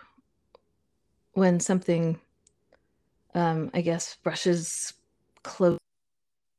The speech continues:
mortality, it, it opens something up. And,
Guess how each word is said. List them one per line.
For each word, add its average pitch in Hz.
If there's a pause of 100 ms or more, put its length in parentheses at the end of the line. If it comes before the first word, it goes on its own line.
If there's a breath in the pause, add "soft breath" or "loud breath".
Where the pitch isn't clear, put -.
(840)
mortality, 180
it, -
it 180
opens 185
something 170
up. 160 (200)
And, 165